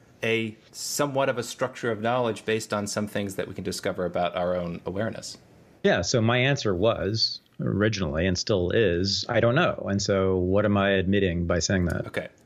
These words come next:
Speaker 1: So that's what I was asking you. So when you say, "I don't know," what I, what I, I think most people mean by that is, so let's say I, I claim proposition X. Say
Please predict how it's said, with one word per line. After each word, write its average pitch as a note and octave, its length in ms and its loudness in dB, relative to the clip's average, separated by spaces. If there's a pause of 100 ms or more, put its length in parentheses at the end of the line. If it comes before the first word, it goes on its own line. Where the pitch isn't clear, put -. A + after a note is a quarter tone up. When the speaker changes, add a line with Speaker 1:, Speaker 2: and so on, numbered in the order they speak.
Speaker 1:
So A2+ 140 -6
that's B2 180 -2
what B2+ 120 -2
I A2+ 60 0
was G#2+ 140 -4
asking G2 340 -4
you. F#2 160 -8
So F#2+ 220 -2
when G2 120 -2
you B2+ 60 -2
say, B2 260 -2
"I G#2+ 200 -2
don't G#2+ 320 -6
know," - 300 -12 (140)
what G2+ 220 -4
I, D#3+ 320 0
what - 200 -4
I, A2 140 -2 (120)
I G#2+ 40 -4
think A#3+ 260 -8
most C3+ 220 -4
people G#2+ 200 -4
mean G2+ 200 -4
by F2+ 160 -2
that F2 280 -4
is, F#2+ 240 -4 (300)
so - 100 -6
let's D3+ 160 -2
say D3 140 0 (180)
I, G#2+ 80 -4
I G#2 40 -2
claim B2 420 -4
proposition G2 480 -4
X. - 400 -10 (420)
Say - 120 -14